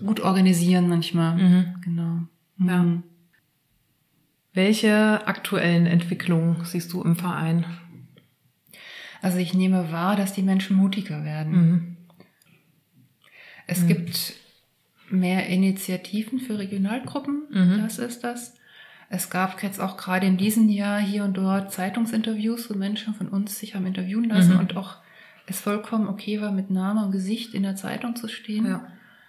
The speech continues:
Speaker 1: Menschen, die uns unterstützen in Gemeinden oder in christlichen Werken, einfach
Speaker 2: Mhm.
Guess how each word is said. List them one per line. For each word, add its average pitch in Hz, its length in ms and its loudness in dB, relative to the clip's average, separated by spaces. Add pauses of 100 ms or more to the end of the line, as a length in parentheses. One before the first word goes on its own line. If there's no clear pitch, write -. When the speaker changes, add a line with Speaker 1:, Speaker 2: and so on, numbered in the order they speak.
(720)
Speaker 1:
Menschen, 202 640 -2
die 196 100 -2
uns 190 160 -4
unterstützen 190 720 -6
in 190 240 0
Gemeinden 180 640 -2
oder 175 200 -4
in 175 280 -4 (460)
christlichen 190 580 -4
Werken, 175 480 -4
einfach 170 380 6
Speaker 2:
Mhm. - 100 -4